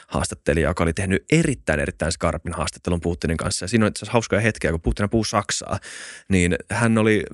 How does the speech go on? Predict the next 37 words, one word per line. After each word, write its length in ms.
välillä, 340
välillä 260
tää 180
tyyppi, 300
koska 160
tosi, 280
tosi 240
terävä. 420
Putin 260
sanoo, 200
hän 80
kysyy 220
jotain 200
tiettyä 360
Putinilta, 360
Putin 280
antaa 200
joku 100
tietyn 300
vastauksen. 600
Tää 100
tyyppi 200
osaa 180
niinku 200
vetää 400
päivämääriä 720
ja 80
tarkkoja 300
tämmöisiä 240
niinku 160
Kremlin 380
lausuntoja, 400
että 120
ei, 160
ei, 100
ei, 100
kun 100